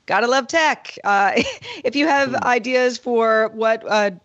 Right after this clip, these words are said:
Speaker 1: I don't know, some technology from five years ago that you sure wish had shown up on an old D T N S,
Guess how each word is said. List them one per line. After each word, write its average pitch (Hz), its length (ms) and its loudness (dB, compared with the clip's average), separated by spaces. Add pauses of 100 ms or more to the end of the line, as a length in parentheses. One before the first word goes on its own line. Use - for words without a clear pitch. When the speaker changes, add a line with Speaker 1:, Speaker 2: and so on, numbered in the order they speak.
(240)
Speaker 1:
I 160 80 -2
don't 196 100 0
know, 165 140 -2
some 180 200 -8
technology 226 560 0
from 208 160 -6
five 208 260 2
years 214 180 0
ago 208 280 0
that 175 160 2
you 170 160 -6 (180)
sure 330 300 0
wish 302 240 0
had 214 160 0
shown 302 260 2
up 311 220 0
on 214 80 0
an 202 120 2
old 247 220 0
D 254 140 -2
T 254 100 0
N 240 120 2
S, 233 280 2